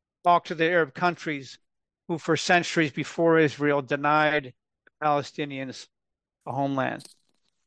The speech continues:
And take a look in the United States, as you mentioned here. Let's take a look in the United States if we, when we come, come back and, and consider what we see here in the United States. Back to you, Doctor Lee.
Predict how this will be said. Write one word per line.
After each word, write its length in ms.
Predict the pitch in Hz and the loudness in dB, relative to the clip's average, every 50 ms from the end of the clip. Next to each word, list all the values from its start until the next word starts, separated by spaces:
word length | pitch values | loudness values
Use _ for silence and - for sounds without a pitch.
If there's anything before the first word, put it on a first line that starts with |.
| _ _ _ _ _ _ - | _ _ _ _ _ _ -8
And 100 | 160 - | -6 2
take 260 | - 185 202 190 - | 4 4 4 4 4
a 60 | 185 | 2
look 320 | 180 180 196 214 - - - | 2 4 4 2 2 -2 -6
in 140 | - 175 | -6 -4
the 80 | 160 156 | -2 -2
United 340 | 156 151 156 156 151 147 131 | 0 2 2 2 2 2 -2
States, 720 | - - - 196 190 180 139 - - - - - - _ _ _ - | -6 -8 -4 -2 -2 -2 -2 -6 -10 -18 -20 -20 -20 _ _ _ -8
as 180 | 147 139 117 131 | -8 -6 -6 -6
you 80 | 143 | -6
mentioned 440 | 139 139 139 131 131 - 135 131 117 | -4 -2 -4 -4 -4 -8 -10 -10 -4
here. 280 | 123 151 156 147 123 - _ _ _ _ _ _ _ _ _ _ _ _ _ _ _ _ _ _ _ _ _ _ _ _ _ _ _ _ _ _ _ _ _ _ _ _ _ _ | -2 -2 -2 -2 -4 -6 _ _ _ _ _ _ _ _ _ _ _ _ _ _ _ _ _ _ _ _ _ _ _ _ _ _ _ _ _ _ _ _ _ _ _ _ _ _
Let's 140 | 165 143 - | -8 0 4
take 180 | - 175 165 | 4 4 6
a 60 | - 156 | 6 6
look 160 | 165 170 165 | 6 4 4
in 80 | 160 | 2
the 60 | 147 143 | 0 0
United 260 | 143 147 147 143 127 | 2 2 2 0 0
States 440 | - - 180 165 160 151 - - - | -2 0 2 2 2 0 -2 -8 -12
if 120 | 143 - _ _ _ | -14 -14 _ _ _
we, 180 | 139 131 143 143 | -4 -2 -2 -2
when 160 | - 147 143 | 0 -2 -2
we 100 | 139 131 | 0 -2
come, 200 | - - 151 135 | 0 -2 -4 -2
come 240 | - - 160 156 143 | 2 2 2 2 4
back 420 | 143 147 151 147 143 139 - - - | 4 4 4 4 2 0 -2 -6 -4
and, 380 | - 147 135 127 120 120 - _ _ _ _ _ _ _ _ _ _ _ _ - | -2 0 0 0 -2 -4 -10 _ _ _ _ _ _ _ _ _ _ _ _ -12
and 120 | 147 123 | -12 -10
consider 760 | - 147 143 - - - 214 208 175 160 147 131 127 117 - _ _ _ _ _ _ _ _ _ _ | -8 -8 -8 -6 2 4 6 6 6 6 6 4 2 0 -4 _ _ _ _ _ _ _ _ _ _
what 200 | 143 156 170 - | 2 2 2 2
we 140 | 165 156 139 | 2 -2 -2
see 280 | - - - 190 165 | -2 -2 -2 -2 0
here 180 | 143 156 147 143 | 0 0 -2 -2
in 80 | 135 | -4
the 80 | 131 131 | -4 -6
United 340 | 131 131 131 131 135 123 - | -4 -2 -2 -2 -2 -4 -8
States. 540 | - - 165 151 131 123 - - - - _ _ _ _ - | -6 -4 -2 -2 -2 -4 -8 -12 -20 -20 _ _ _ _ -4
Back 200 | 143 151 143 - | -2 -2 -2 -2
to 100 | - 147 | -6 -8
you, 80 | 143 | -6
Doctor 300 | 131 127 117 107 - - | -6 -6 -8 -8 -10 -12
Lee. 240 | 107 104 113 117 - | -14 -14 -14 -16 -18